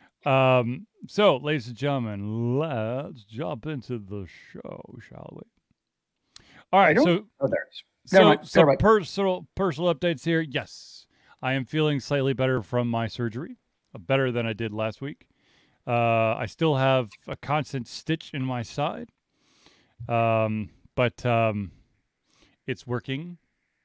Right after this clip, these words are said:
Speaker 1: better. Uh, it is killing me that I still have not been able to play basketball, but, you know, it's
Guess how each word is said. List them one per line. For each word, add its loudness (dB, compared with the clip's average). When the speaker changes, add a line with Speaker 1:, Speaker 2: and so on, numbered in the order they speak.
Speaker 1:
better. -6
Uh, 2
it -2
is -4
killing 0
me -2
that -2
I 2
still -2
have -2
not -2
been -4
able -2
to -14
play -4
basketball, -4
but, -8
you -8
know, -8
it's -16